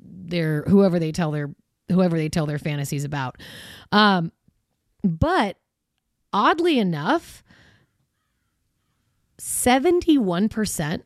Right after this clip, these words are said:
of people who shared their fantasy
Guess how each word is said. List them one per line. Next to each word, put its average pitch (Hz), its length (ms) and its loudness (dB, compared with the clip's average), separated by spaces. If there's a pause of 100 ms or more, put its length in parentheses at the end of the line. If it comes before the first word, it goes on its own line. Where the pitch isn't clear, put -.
(100)
of 180 200 -6
people 196 580 0
who 190 180 2
shared 185 680 0 (140)
their 175 260 2
fantasy 196 760 -2